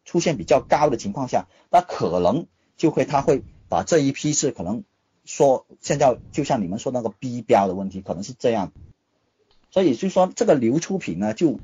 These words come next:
有，有几个环节，就是刚才我说的，一个就是，呃，样品的确认环节，它可能会有。另外一个呢，就是质检的环节，它可能会有，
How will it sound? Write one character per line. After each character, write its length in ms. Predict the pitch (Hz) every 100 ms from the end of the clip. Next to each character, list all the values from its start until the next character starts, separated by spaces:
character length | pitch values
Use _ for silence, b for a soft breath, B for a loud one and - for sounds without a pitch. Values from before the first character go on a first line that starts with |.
| -
有， 320 | 98 80 73
有 240 | 95 85 78
几 200 | - 90
个 180 | - 151
环 300 | - 85 107
节， 160 | 92 87
就 100 | 139
是 140 | 120
刚 160 | 127 117
才 100 | 110
我 140 | 73
说 160 | - 95
的， 140 | 85
一 120 | 95
个 140 | 120 135
就 160 | 139
是， 280 | 135 120 90 B B B B
呃， 560 | - 87 80 76 73 76 _ _
样 340 | 190 175 123 101
品 240 | - 78
的 100 | 87
确 200 | - 151
认 160 | 127 98
环 180 | 87
节， 180 | 98 90
它 160 | 101 113
可 160 | -
能 140 | 76 92
会 180 | - 90
有。 220 | 73 - _ _ _ _ _ _ _ _ _ b b b
另 160 | 160 156
外 120 | 139
一 100 | 120
个 80 | 127
呢， 100 | 120
就 140 | 160
是 160 | 156 135
质 400 | - 220 190 113
检 320 | - 78 80
的 100 | 82
环 300 | - 80 104
节， 100 | 104
它 140 | 107
可 160 | - 78
能 120 | 92
会 160 | - 101
有， 200 | 76